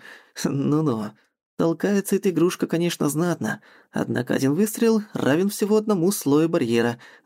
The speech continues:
который, в отличие от полога, спадать с меня не спешил. Подняв взгляд на врага, я увидел его перекошенную физиономию.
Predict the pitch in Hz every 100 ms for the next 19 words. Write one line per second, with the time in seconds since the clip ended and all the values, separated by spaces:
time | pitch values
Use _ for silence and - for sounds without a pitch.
0 | - 123 127 127 131 131 131 131 - 208
1 | 143 120 113 - - 208 208 - 196 170
2 | 175 202 - 117 104 _ _ - - -
3 | _ - 127 135 147 139 131 147 151 147
4 | 135 131 147 156 135 127 165 202 226 226
5 | 208 214 202 170 175 175 165 156 156 151
6 | 139 139 127 117